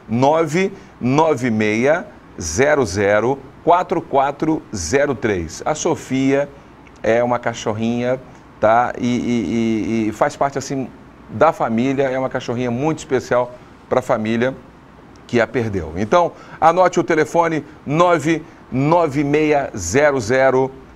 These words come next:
quatro quatro zero três. Daqui a pouquinho nós estamos de volta, vamos falar sobre alternativas para o feriado de carnaval, né? Muita gente gosta de folia, de dançar, de pular, coisa e tal. Inclusive a programação, a gente vai estar falando sobre isso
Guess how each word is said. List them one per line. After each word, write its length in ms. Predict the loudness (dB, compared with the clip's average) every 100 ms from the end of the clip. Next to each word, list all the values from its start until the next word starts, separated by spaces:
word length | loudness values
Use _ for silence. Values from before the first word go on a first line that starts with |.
| -6
quatro 340 | 2 4 4 -2
quatro 540 | 2 2 2 -2 -6 -8
zero 380 | -14 -2 0 2
três. 560 | 0 -2 -4 -10 -12 -14 -18 -20 -2
Daqui 200 | 0 2
a 60 |
pouquinho 280 | 0 0 0
nós 120 | 0
estamos 320 | 0 0 0 0
de 80 |
volta, 380 | 2 2 2 0 -6 -4
vamos 220 | -4 -2
falar 240 | 0 0 0
sobre 400 | -2 0 0 -2 -10 -18 -16 -8 4
alternativas 1120 | 4 6 4 4 0 0 0 2 2 -2 -4
para 220 | 0 0
o 20 |
feriado 460 | 2 0 2 2 0
de 100 | -2
carnaval, 520 | -4 -2 -2 -2 -4
né? 220 | 0 0 0 -8 -8
Muita 220 | -2 0
gente 180 | 0 -2
gosta 240 | -4 -4
de 80 | -10
folia, 380 | -4 -2 0 0
de 120 | -2
dançar, 420 | -4 -2 0 -2
de 120 | -2
pular, 360 | -4 0 2 0
coisa 240 | -2 -6
e 40 | 0
tal. 300 | 2 2 -2 -20 -8
Inclusive 340 | -4 -2 -2
a 20 |
programação, 680 | 0 0 0 0 -2 -2 -4 -8 -18 -10
a 60 |
gente 200 | -6 -4
vai 100 | -2
estar 120 | -2 -2
falando 280 | -4 -4
sobre 320 | -2 -2 -2 -2
isso 320 | -4 -4